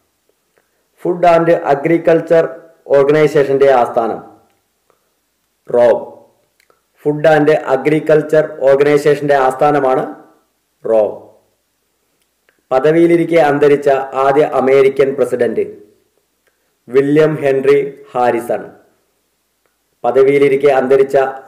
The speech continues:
ആദ്യ അമേരിക്കൻ പ്രസിഡന്റാണ് വില്യം ഹെൻറി ഹാരിസൺ.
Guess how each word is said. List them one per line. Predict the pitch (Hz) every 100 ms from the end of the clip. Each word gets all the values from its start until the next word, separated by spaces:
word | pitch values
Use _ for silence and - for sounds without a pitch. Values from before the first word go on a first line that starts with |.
| 120
ആദ്യ | 127 131 143 139
അമേരിക്കൻ | 127 135 135 135 143
പ്രസിഡന്റാണ് | 139 143 135 131 123 127 - - _ _ 110
വില്യം | 117 139 147 156 156 - - _ _
ഹെൻറി | 139 127 131 135 139 139
ഹാരിസൺ. | 123 113 107 98 98